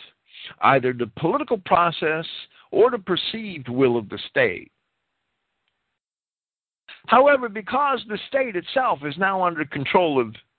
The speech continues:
international bankers, who were predominantly Jewish, rather conveniently, Bibles with commentaries that promote the Jews as a people above all other peoples were developed around the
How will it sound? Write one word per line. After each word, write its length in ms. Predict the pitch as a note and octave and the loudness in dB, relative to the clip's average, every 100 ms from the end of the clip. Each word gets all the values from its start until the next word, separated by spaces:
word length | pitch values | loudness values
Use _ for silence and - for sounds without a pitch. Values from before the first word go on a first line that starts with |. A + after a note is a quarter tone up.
| _ - | _ -2
international 600 | C#3 B2 A2+ G#2+ - E2 | 0 2 2 0 -2 -4
bankers, 580 | - E3 C3 G2 G#2 B2 - - _ | 2 2 2 -4 -6 -6 -8 -10 _
who 100 | C3+ | -2
were 140 | G#2+ | 0
predominantly 800 | G#2 A2+ G#2 G2+ G#2 F#2+ F#2 G2 | 0 -2 4 4 2 -4 -8 -12
Jewish, 480 | G2 A3 F3 G#2 A#2+ - - - _ _ _ - - - - | 2 4 4 2 -6 -12 -14 -20 _ _ _ -16 -14 -14 0
rather 400 | A3+ D4 C4 A#3 | 2 2 2 -2
conveniently, 1000 | G3 F#3 D#3+ C4+ A#3+ D#3 A#2 D3 F3 E3+ - - _ | -2 -4 -2 -2 -2 -4 0 0 0 -4 -10 -20 _
Bibles 600 | C#3 G#3+ C#4 C#4+ C4 G#3 | 4 6 6 2 -2 -4
with 200 | F#3 F#3+ | -4 -6
commentaries 720 | E3+ A3+ B3+ G#3+ F3+ E3 D3 B2+ | -2 -2 -2 -2 4 4 4 -2
that 140 | D3+ C3+ | -6 -4
promote 400 | F#3+ B3+ C4+ F#3+ | 0 2 2 0
the 80 | |
Jews 920 | E3+ D#3 A#3+ B3+ G#3 F3 D3+ D3 C#3+ - - | -6 -2 -2 -4 -6 -4 -4 -6 -8 -10 2
as 120 | D3 D#3 | 2 2
a 40 | |
people 440 | C#3+ G#3 F#3 E3+ D3+ | -2 -2 0 2 2
above 320 | C#3+ D3+ D3 | 4 2 4
all 220 | C#3+ C#3+ | 2 2
other 200 | C#3 C#3 | -2 -6
peoples 600 | C#3 F3 F#3 G#3 G3+ G#3 - - - _ _ - - - - | -10 -10 -6 -4 -4 -4 -14 -16 -20 _ _ -20 -18 -18 0
were 120 | E3 | 0
developed 600 | E3 F3+ A#3+ C#4+ C4 - - | 2 0 2 2 0 -6 -8
around 400 | D#3+ B3+ D4+ | -4 -2 -4
the 100 | D#4 | -8